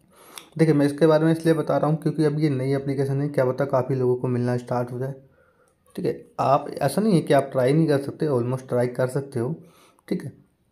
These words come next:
अगर आपको ट्राई करना है तो don't worry, आप ट्राई कर सकते हो। लेकिन यहाँ पर शुरुआत देखिए, कितने कितने का लोन मिलने वाला है।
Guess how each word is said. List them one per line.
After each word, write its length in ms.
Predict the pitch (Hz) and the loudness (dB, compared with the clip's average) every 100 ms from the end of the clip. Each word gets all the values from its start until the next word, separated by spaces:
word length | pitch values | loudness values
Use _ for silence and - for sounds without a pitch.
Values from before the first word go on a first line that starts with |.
| _ _ _ - | _ _ _ -14
अगर 280 | 123 120 | -4 0
आपको 200 | 123 123 | 0 0
ट्राई 280 | 123 113 113 | -2 -2 -2
करना 280 | 117 127 151 | -4 -4 0
है 160 | 143 143 | 0 0
तो 360 | 165 160 147 143 | 2 2 2 0
don't 180 | 156 151 | 2 2
worry, 160 | 165 | 0
आप 80 | 160 | 0
ट्राई 140 | 147 147 | -2 0
कर 140 | 170 | 2
सकते 280 | 165 139 - | 2 0 -2
हो। 60 | 127 | -2
लेकिन 240 | 139 160 | 0 2
यहाँ 140 | 151 | 2
पर 240 | 151 165 165 - - - - | 2 2 0 -6 -20 -20 -4
शुरुआत 320 | 151 135 147 | 0 2 2
देखिए, 260 | 147 127 156 | 2 -2 -2
कितने 280 | 160 156 143 | -2 -2 -2
कितने 260 | 135 139 | -2 -2
का 60 | 131 | -2
लोन 160 | 127 123 | -2 -2
मिलने 240 | 120 120 | -2 -2
वाला 240 | 117 113 | -2 -2
है। 180 | 110 110 | -2 -6